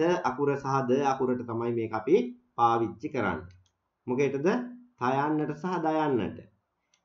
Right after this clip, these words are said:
තේරුණාද? මෙන්න මේ දයන්නටත් ඕනනම් මේක ගන්න පුළුවන්. ඔය දයන්නටත් ගන්න පුළුවන්. ඉතින් මේක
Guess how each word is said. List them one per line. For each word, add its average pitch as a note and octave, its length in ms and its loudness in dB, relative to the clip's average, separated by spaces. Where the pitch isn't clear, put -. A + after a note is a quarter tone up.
තේරුණාද? D3 440 0
මෙන්න C3+ 220 2
මේ D3+ 200 4
දයන්නටත් C#3+ 640 0
ඕනනම් C3+ 340 0
මේක C3+ 220 -2
ගන්න B2+ 460 0
පුළුවන්. C3+ 440 0
ඔය B2 120 0
දයන්නටත් B2 560 0
ගන්න C3 280 0
පුළුවන්. A#2+ 260 -2
ඉතින් A#2+ 160 -4
මේක A#2+ 240 -2